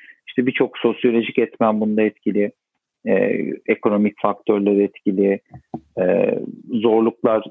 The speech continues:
yani akademik zorluklar mesela sizin bahsettiğiniz. Tabii ki psikiyatrik bozukluk ya da hastalıklar çok önemli. E,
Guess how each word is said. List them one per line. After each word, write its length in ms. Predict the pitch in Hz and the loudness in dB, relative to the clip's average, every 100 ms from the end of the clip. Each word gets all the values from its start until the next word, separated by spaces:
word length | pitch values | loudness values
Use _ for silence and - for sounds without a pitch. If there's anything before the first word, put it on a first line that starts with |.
| - | -8
yani 200 | 104 110 | -4 -2
akademik 520 | 110 - 120 127 135 | 0 0 0 2 0
zorluklar 520 | - 98 85 - 85 87 | 0 0 0 -2 -2 -2
mesela 280 | 85 92 87 | -8 -8 -4
sizin 280 | 104 101 95 | -2 -2 0
bahsettiğiniz. 720 | 92 - 90 - - 78 107 - _ _ _ - | -2 -2 -6 -6 -10 -8 -10 -12 _ _ _ -4
Tabii 300 | 139 135 135 | 0 0 0
ki 300 | - 131 - | 0 0 -2
psikiyatrik 640 | - - 123 117 - 113 117 | -12 -2 0 0 -2 -4 0
bozukluk 480 | 110 95 - 101 | 0 0 -8 -6
ya 120 | 101 95 | -4 -2
da 100 | 90 | -4
hastalıklar 640 | 92 - 92 90 - 90 | -6 -4 -4 -2 -2 -2
çok 180 | - 95 - | -2 -6 -4
önemli. 460 | 80 71 - - - _ - _ _ _ 117 | -10 -10 -12 -14 -14 _ -20 _ _ _ 0
E, 460 | 101 98 98 104 | 2 2 2 0